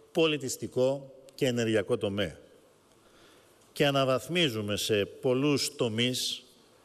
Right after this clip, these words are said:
τις σχέσεις μας μακράς πνοής με την Κίνα. Και βεβαίως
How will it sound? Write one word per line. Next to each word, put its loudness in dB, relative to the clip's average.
τις -2
σχέσεις 0
μας 0
μακράς -2
πνοής -4
με -4
την -2
Κίνα. -2
Και 0
βεβαίως 0